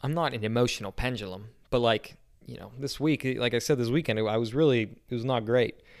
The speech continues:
And then now and yesterday and today, yesterday, I, it, you know, the later part of my day, I was in a great,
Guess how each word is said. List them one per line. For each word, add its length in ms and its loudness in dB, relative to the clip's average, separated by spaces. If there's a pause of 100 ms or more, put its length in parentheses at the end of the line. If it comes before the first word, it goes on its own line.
(560)
And 180 -2
then 300 0
now 520 -2 (280)
and 100 -6
yesterday 640 -4 (100)
and 100 -10
today, 520 0 (360)
yesterday, 480 -2
I, 60 -2
it, 320 -6
you 100 -6
know, 80 -2
the 100 -6
later 220 4
part 220 0
of 40 -4
my 120 -4
day, 320 -4 (760)
I 100 6
was 180 -2
in 60 -2
a 40 -6
great, 320 -4